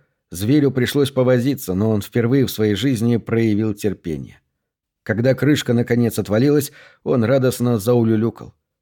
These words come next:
Потом просунул руки внутрь и, осторожно взявшись за два толстых провода, начал их выдёргивать. Вокруг него теснились люди. Всё и вся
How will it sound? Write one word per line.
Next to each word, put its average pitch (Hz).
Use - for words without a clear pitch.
Потом 131
просунул 120
руки 110
внутрь 143
и, -
осторожно 135
взявшись 120
за 113
два 117
толстых 110
провода, 117
начал 131
их 131
выдёргивать. 104
Вокруг 123
него 127
теснились 127
люди. 104
Всё -
и 117
вся 135